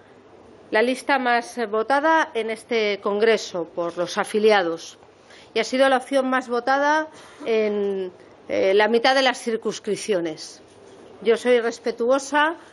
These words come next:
con las reglas del Congreso y también, pues, con lo que puedan, eh, pensar,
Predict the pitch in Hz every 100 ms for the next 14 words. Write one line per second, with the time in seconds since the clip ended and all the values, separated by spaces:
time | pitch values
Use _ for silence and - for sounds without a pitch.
0 | - - 233 220 214 214 233 220 220 196
1 | 214 226 254 320 - 311 330 330 - -
2 | 208 196 202 247 269 311 311 - - -
3 | 196 220 190 202 196 226 226 240 233 -
4 | - - 196 196 190 185 185 185 180 180
5 | - 233 208 - 254 294 311